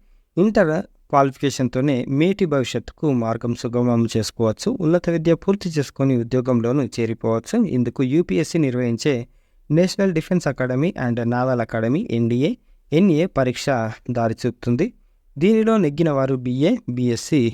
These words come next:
బీటెక్‌లలో నచ్చిన కోర్సు ఉచితంగా చదువుకోవచ్చు. శిక్షణ అనంతరం లెవెల్ టెన్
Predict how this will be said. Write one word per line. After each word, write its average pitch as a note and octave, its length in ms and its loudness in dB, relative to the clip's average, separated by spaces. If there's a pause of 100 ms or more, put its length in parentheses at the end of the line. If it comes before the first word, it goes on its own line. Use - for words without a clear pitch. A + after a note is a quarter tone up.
(120)
బీటెక్‌లలో B2 540 0
నచ్చిన D3 420 2
కోర్సు B2+ 340 -2
ఉచితంగా A#2 460 -2
చదువుకోవచ్చు. B2 720 -4 (140)
శిక్షణ - 540 0
అనంతరం C3+ 600 -2 (520)
లెవెల్ F#3+ 360 2
టెన్ G#3 240 0